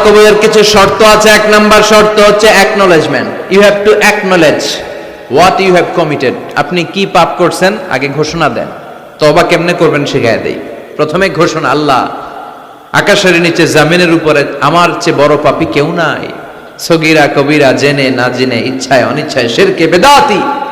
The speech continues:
শয়তানের ধোকায় পড়ে, নফসের ওয়াসওয়াসায় অনেক পাপ করেছি আল্লাহ। আল্লাহ, আমি স্বীকার গেলাম, আমি পাপী, আমার চেয়ে বড় পাপী কেউ নাই।" প্রথমে আপনি স্বীকার যাবেন সব।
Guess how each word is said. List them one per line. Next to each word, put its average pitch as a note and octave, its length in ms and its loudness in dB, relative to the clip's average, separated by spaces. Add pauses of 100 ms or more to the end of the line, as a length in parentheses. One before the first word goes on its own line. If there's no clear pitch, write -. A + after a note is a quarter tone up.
(140)
শয়তানের E3+ 540 0
ধোকায় F#3 380 2
পড়ে, E3 240 2
নফসের F#3 380 0
ওয়াসওয়াসায় F#3+ 680 4 (1040)
অনেক D#3 300 -2
পাপ C#3 120 0 (100)
করেছি C3 320 -4
আল্লাহ। A2+ 380 -2 (500)
আল্লাহ, F3+ 200 2
আমি F#3 120 0
স্বীকার G3+ 340 2
গেলাম, E3+ 260 2
আমি F#3+ 160 0
পাপী, F#3 480 2
আমার F3 240 0
চেয়ে D#3+ 140 0
বড় D#3+ 180 4
পাপী C#3 180 0
কেউ C3 260 0
নাই।" A#2 440 -6 (1400)
প্রথমে G#3 340 2
আপনি G#3 260 2
স্বীকার G#3 420 2
যাবেন G#3+ 320 4
সব। G3 260 2